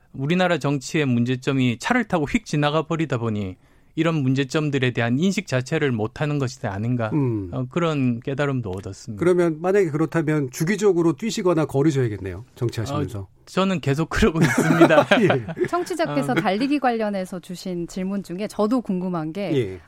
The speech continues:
Speaker 3: 그렇다면 이렇게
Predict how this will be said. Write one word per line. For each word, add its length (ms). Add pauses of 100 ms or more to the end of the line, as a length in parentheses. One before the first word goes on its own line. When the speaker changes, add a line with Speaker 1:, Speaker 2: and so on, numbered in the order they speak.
(280)
Speaker 3:
그렇다면 1160 (160)
이렇게 760